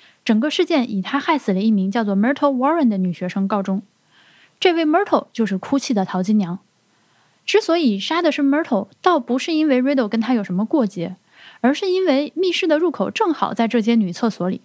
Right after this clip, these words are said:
当时 Myrtle 被 Olive Hornby 欺负了，一个人躲在厕所里抹眼泪，不巧撞上了 Riddle 和蛇怪。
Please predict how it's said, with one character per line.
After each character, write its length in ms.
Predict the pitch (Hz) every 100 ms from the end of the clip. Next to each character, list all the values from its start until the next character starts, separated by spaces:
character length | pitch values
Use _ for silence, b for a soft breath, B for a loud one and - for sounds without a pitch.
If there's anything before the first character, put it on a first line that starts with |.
| _ 320
当 180 | 359
时 300 | 403 - 226
Myrtle 380 | 247 302 349 294
被 120 | 254
Olive 380 | 247 269 302 247
Hornby 400 | 233 285 320 233
欺 220 | 190 -
负 120 | 320 240
了， 140 | - b b b
一 160 | - 269
个 100 | 311
人 200 | 233 254
躲 160 | 208
在 100 | 190
厕 180 | 220 294
所 140 | 240 220
里 140 | 202
抹 120 | 185
眼 160 | 233 185
泪， 200 | 214 196 _ _ _ _
不 120 | 392
巧 240 | - - -
撞 160 | 262
上 120 | 233 208
了 120 | 190
Riddle 260 | 196 202
和 100 | 180
蛇 220 | 190 - 175
怪。 240 | 208 -